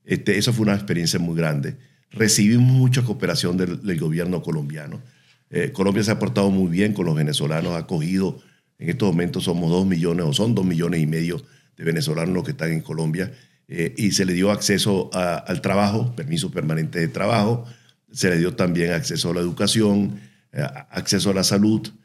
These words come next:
se le dio la nacionalidad colombiana a un grupo de cerca de veinticuatro mil niñitos que habían nacido allá y era, estaban en condición de apatridia, que no eran venezolanos, no eran colombianos, y el presidente Duque generosamente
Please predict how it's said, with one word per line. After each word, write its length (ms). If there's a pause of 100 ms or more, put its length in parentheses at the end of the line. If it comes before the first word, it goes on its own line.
(220)
se 200
le 100
dio 460
la 240 (100)
nacionalidad 720
colombiana 720 (300)
a 100
un 340
grupo 800 (160)
de 140
cerca 320
de 60
veinticuatro 560
mil 180
niñitos 460
que 60
habían 200
nacido 320
allá 180
y 120
era, 100
estaban 280
en 60
condición 380
de 60
apatridia, 680 (280)
que 100
no 80
eran 180
venezolanos, 600
no 180
eran 160
colombianos, 600 (340)
y 80
el 80
presidente 520
Duque 500
generosamente 920